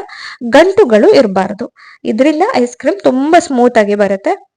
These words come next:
ಈ ರೀತಿ ಏರ್ ಟೈಟ್ ಕಂಟೈನರ್ ಅಲ್ಲಿ ಹಾಕಿ ಇದನ್ನ ಇಟ್ಕೊಳ್ಳಿ.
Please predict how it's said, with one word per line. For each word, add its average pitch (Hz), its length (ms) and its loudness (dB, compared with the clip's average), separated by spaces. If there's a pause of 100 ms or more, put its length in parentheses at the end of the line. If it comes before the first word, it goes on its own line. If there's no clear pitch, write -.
(320)
ಈ 330 120 2
ರೀತಿ 381 440 2
ಏರ್ 311 240 4
ಟೈಟ್ 370 260 2
ಕಂಟೈನರ್ 233 580 2
ಅಲ್ಲಿ 214 220 0 (280)
ಹಾಕಿ 202 400 -2
ಇದನ್ನ 294 380 0
ಇಟ್ಕೊಳ್ಳಿ. 220 460 2